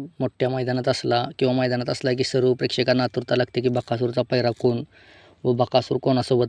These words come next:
पळणार. तर मित्रांनो, हेच या व्हिडिओमध्ये आपण जाणून घेणार आहोत. तुम्ही व्हिडिओ शेवटपर्यंत बघा. व्हिडिओ आवडल्यास व्हिडिओला लाईक करा, शेअर करा आणि जर आपल्या चॅनलवर नवीन असेल तर आपल्या चॅनलला नक्की सबस्क्राईब करा. तर मित्रांनो, कोणताही न वेळ घालवता आपण मुद्द्याकडे वळूया.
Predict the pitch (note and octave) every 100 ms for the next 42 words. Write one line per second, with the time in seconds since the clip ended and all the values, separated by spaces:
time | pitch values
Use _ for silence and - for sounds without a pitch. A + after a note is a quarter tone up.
0 | - B2 A#2 A2 - _ _ _ _ _
1 | - - - B2+ A#2+ B2+ C3 B2 B2 C3
2 | B2+ B2+ B2+ B2 B2+ - B2+ C3 B2 A#2+
3 | B2 A#2+ A#2 B2+ B2 B2 A#2+ C3 B2 A#2+
4 | B2 B2 A#2+ A#2+ A#2+ B2 B2 A#2+ - B2+
5 | B2 B2 B2 A#2 - B2 A#2 C3 B2 A#2
6 | A#2 A#2+ - - - - - - B2 A#2
7 | B2 B2 A#2 B2 B2 B2 B2+ B2 A#2 B2
8 | B2 B2 A#2+ B2+ A#2+ A#2 A#2+ - B2+ -
9 | A#2 - A2+ G#2+ A2 G#2+ - _ _ _
10 | _ _ - _ - B2 A#2 B2+ B2 B2
11 | B2 - B2+ A#2+ B2+ B2 B2 B2 B2 A#2+
12 | A#2+ A#2+ B2+ B2 A#2+ A#2+ A#2+ A#2+ A#2+ A#2